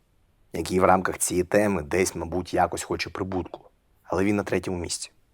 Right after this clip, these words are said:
Відповідно, перед тим, як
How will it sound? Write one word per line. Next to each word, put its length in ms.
Відповідно, 800
перед 340
тим, 280
як 500